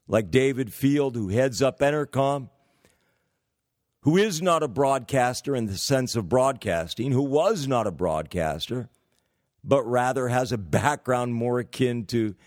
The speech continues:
that of Jared Kushner. But, yes, fascinating.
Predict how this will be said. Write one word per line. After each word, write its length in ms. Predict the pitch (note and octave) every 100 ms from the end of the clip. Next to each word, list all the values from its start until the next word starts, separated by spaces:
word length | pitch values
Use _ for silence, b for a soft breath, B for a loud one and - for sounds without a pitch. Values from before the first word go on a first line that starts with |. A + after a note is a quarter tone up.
| b b
that 180 | - B2
of 160 | A#2 F#2
Jared 480 | A#2 C3 C3+ B2
Kushner. 540 | - E3 F3 - - - _ _ _ _ _ _
But, 340 | D3 D3 - _ _ _ _ _ _ _ _ _ _ _ _ _ _
yes, 540 | B2 D3 B2+ - - - _ _ _ _ _ _
fascinating. 1000 | - - - A2 - - A#1+ - -